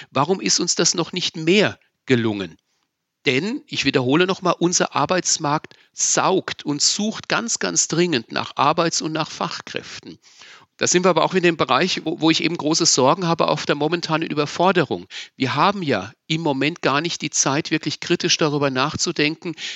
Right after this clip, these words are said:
was an unseren Instrumenten funktioniert, was funktioniert nicht gut, was müssen wir verändern, damit wir die Menschen früher in Arbeit bekommen, schneller an unser Berufsleben heranführen, um da auch nochmal Dinge zu verändern,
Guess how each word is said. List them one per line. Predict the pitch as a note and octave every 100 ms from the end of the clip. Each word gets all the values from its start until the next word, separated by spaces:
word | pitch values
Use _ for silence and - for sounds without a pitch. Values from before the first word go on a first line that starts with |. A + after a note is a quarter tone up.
| -
was | - D3+ -
an | D#3+
unseren | D#3 - D3
Instrumenten | D#3 - D3+ C3 C3 E3+
funktioniert, | - C#3+ - C#3+ B2 D#3 A3 - - _
was | C#3+ D#3
funktioniert | - E3 - D3 C3+ D3+ D#3+ -
nicht | E3 A3+ - -
gut, | C#3 D#3+ -
was | D#3+ -
müssen | F3+ - D#3+
wir |
verändern, | C#3+ C#3+ D#3 D#3+ F3+ A2 - - -
damit | B2 C#3+ D3
wir |
die | C#3
Menschen | C3+ C3+ - - C#3+
früher | - - - E3 F#3 A#3+
in | - -
Arbeit | C#3+ D#3+ F#3 G3+ G#3 - - - _
bekommen, | - D#3+ F3 F3 F#3 -
schneller | - - C3+ D#3 F#3+ -
an | D3+
unser | - D#3
Berufsleben | C3+ C3+ D#3 - - D#3 D#3 D#3+
heranführen, | - C3 A2+ A#2+ F3 - F#3+ F#3 G3 - - - _ -
um | F3
da | E3 C#3+
auch | D3 D3+
nochmal | D#3 D3
Dinge | D3+ E3 D#3+
zu | -
verändern, | - A#2+ A#2+ D#3+ F3